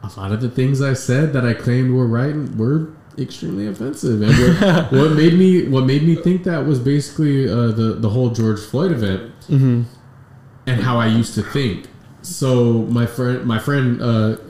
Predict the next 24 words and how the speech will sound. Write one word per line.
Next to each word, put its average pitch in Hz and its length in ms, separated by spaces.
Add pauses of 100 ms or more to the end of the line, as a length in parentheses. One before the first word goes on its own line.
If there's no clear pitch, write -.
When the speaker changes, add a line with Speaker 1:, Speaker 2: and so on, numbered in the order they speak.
Speaker 1:
I'm 123 260
not 117 160
gonna 107 160
give 104 140
a 101 40
name, 104 320
but 104 220
I'll 117 160
just 123 200
say 107 300 (800)
he 190 280
wa-, 214 120
he 170 160
was 220 160
a 226 60
very 143 420
good 156 240
friend, 151 380 (100)
Speaker 2:
Uh-huh. 123 340
Speaker 1:
and 110 160
I, 107 320
I - 40
valued 123 440
him. 175 300